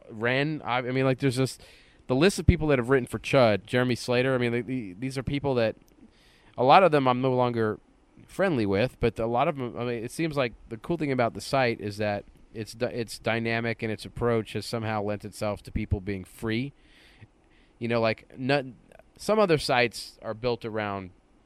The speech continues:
their shtick or whatever it is, um, you know, and, and fake names and, and not owning up to whatever your things are, and your beliefs and your statements and all that. And I think Chud's always had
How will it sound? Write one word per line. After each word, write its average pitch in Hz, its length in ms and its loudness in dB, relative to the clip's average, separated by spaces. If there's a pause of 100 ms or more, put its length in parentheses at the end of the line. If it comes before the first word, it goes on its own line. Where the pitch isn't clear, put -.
(500)
their 104 140 -2
shtick - 420 -2
or 151 40 0
whatever 135 340 0
it 127 60 -2
is, 135 380 -6 (440)
um, 101 560 -4
you 107 100 -8
know, 95 280 -6
and, 98 320 -8
and 101 260 -8
fake 143 380 -2
names 131 720 0
and, 98 360 -8
and 98 360 -8
not 120 240 0
owning 117 340 0
up 113 200 -4
to 113 180 -4
whatever 107 340 0
your 107 220 0
things 107 360 -6
are, 101 480 -2 (480)
and 98 220 -8
your 104 120 -4
beliefs 107 560 0
and 101 100 -6
your 95 120 -6
statements 117 520 0
and 110 100 -6
all 104 80 -4
that. 104 120 -4
And 98 100 -10
I - 20 -12
think 135 200 -8
Chud's 123 220 -2
always 110 240 -2
had 107 280 -2